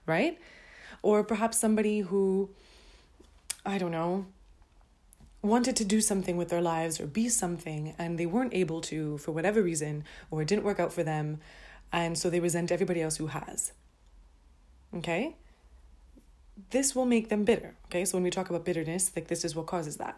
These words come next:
Okay? One of the things that causes that. Now, this person can choose to either think, "Okay, I'm going to take responsibility for this," or,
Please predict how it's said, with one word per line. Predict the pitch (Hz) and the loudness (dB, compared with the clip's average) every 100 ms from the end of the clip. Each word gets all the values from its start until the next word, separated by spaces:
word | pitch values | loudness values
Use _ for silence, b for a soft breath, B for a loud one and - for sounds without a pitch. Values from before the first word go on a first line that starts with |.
| - | -10
Okay? | 165 165 220 B B | -6 -6 -8 B B
One | 190 | 4
of | 180 | 4
the | 170 | 2
things | 165 156 | -2 -4
that | 156 | -4
causes | 165 151 156 | -2 -4 -4
that. | 151 - - b b b b b _ - | -6 -10 -14 b b b b b _ 0
Now, | 226 220 220 - - _ _ _ _ 226 | 4 6 6 2 -14 _ _ _ _ 2
this | 294 294 | 2 4
person | 320 302 277 | 2 2 2
can | 262 | 2
choose | 226 233 214 196 | 2 4 4 4
to | - | 0
either | 196 202 196 | 0 0 0
think, | 196 185 180 175 190 | 2 0 0 -2 -4
"Okay, | 196 185 170 165 b b b b 185 | 0 0 0 -4 b b b b 4
I'm | 190 196 | 4 4
going | 190 185 185 | 2 2 2
to | |
take | 185 185 | 0 0
responsibility | 180 - 170 160 160 165 190 254 | 0 0 0 0 2 0 0 -2
for | 269 294 | 0 2
this," | 330 415 - b b b b b b b b _ - | 2 2 -2 b b b b b b b b _ 4
or, | 247 185 233 | 6 8 6